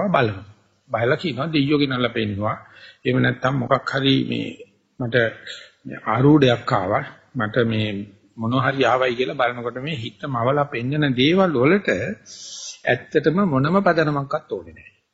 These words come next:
ඉතින් මේක අවදියෙන් ඉන්නකොට වෙන්නේ නැහැ කියලයි ඔය අවදිමත් කියලා හිතාගෙන මිනිස්සු හිතාන්නේ. නමුත් සරුවත්තනාංශයට පේන්නේ අවදියෙන් ඉන්න හැම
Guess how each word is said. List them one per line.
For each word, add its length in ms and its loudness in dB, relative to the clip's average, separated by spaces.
ඉතින් 260 2
මේක 240 4
අවදියෙන් 560 6
ඉන්නකොට 360 6
වෙන්නේ 340 6
නැහැ 220 6
කියලයි 460 4
ඔය 200 4
අවදිමත් 540 2
කියලා 240 4
හිතාගෙන 340 2
මිනිස්සු 300 4
හිතාන්නේ. 500 -2
නමුත් 220 -2
සරුවත්තනාංශයට 880 2
පේන්නේ 380 0
අවදියෙන් 400 2
ඉන්න 180 -2
හැම 240 0